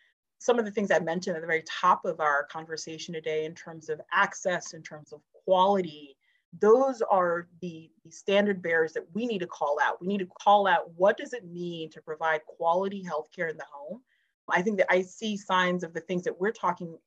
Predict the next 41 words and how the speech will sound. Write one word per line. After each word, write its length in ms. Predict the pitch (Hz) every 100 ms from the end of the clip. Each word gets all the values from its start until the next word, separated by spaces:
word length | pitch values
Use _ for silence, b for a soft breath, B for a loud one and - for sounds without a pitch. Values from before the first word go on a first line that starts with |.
| -
about 320 | 160 156 -
within 200 | 175 165
Care 200 | - 165
Academy 400 | 175 - 160 160 156
with 140 | 156 -
our 220 | 160 156 -
customers 720 | 208 208 - 180 165 156 156 _ _ _ _ 175
and, 360 | 165 160 165
uh, 160 | 160 151 156 -
our, 260 | 160 -
our, 260 | 165 160 151
our 140 | 160 160 -
home 160 | 233
care 220 | 262 190
agencies, 560 | 151 160 160 160 160 160
and 180 | 175 185
things 220 | 240 262
that 140 | - - _ - - _
folks 320 | - 233 240
are 80 | 214
already 360 | 220 220 214 - _
calling 340 | - 226 214
out, 240 | 247 - 160
right? 260 | 160 185 - B B B _
Home 160 | 214 220
Care 160 | 214
Association 600 | 196 202 185 185 175 175 175
of 80 |
America 340 | 165 160 160 165
and 120 | 160
a 40 |
number 400 | 156 165 185 185
of 140 | 180 165
different 280 | 160 175 165
folks 440 | - 160 156 - b b b
are 80 | 185
calling 420 | 185 190 175 175
out 260 | 170 165 160 -
that, 420 | 165 160 151 - _
you 140 | 180
know, 340 | 156 151 156